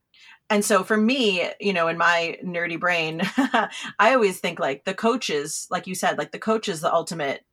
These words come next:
relationship, I think, because, um, you're definitely getting your invest-, you're getting your money,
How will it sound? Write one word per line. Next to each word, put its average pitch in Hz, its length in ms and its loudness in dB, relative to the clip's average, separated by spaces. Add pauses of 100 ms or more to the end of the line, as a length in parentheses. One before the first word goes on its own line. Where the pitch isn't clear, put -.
(120)
relationship, 175 640 -2
I 147 80 -2
think, 147 260 -8
because, 160 460 -6 (640)
um, 143 440 2 (180)
you're 196 180 -2
definitely 185 580 0
getting 165 540 -2 (540)
your 175 200 -4
invest-, 175 400 -2
you're 190 140 0
getting 247 260 2
your 190 100 0
money, 143 340 0